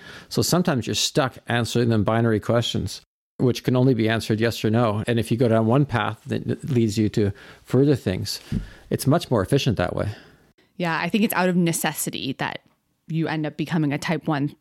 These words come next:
Speaker 2: thinker because, you know, the fast pace of the emergency room and you gotta get this done so you can move on to the next thing.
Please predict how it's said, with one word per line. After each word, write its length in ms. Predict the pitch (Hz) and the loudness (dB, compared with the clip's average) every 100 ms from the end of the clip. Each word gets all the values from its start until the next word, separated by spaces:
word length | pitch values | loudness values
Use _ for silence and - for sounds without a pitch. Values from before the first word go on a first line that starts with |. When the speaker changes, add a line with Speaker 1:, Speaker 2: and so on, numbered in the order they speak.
| - | -6
Speaker 2:
thinker 400 | 175 143 147 131 | -4 -2 -4 -6
because, 640 | 151 - 147 123 - - | -8 -6 -6 -6 -8 -8
you 100 | - | -6
know, 120 | 147 117 | -6 -4
the 120 | 135 | -4
fast 320 | - 170 - | -2 -2 -2
pace 200 | 175 156 | -4 -4
of 40 | |
the 80 | 160 | -4
emergency 400 | 156 180 170 175 | -2 0 0 0
room 600 | 160 165 160 160 160 156 | -2 -2 -2 -2 -2 -4
and 100 | 131 | -4
you 80 | 160 | -4
gotta 220 | 160 156 | -4 -4
get 240 | 156 151 - - - | -4 -6 -10 -20 -8
this 200 | 180 180 | -4 -2
done 260 | - 180 180 | 0 0 0
so 100 | 175 | -2
you 80 | 156 | -2
can 120 | 165 | 0
move 140 | 160 | 0
on 120 | 147 | 0
to 80 | 143 | -2
the 80 | 139 | -2
next 280 | 156 165 - | -2 -4 -6
thing. 480 | 175 165 165 165 | -4 -2 -2 -4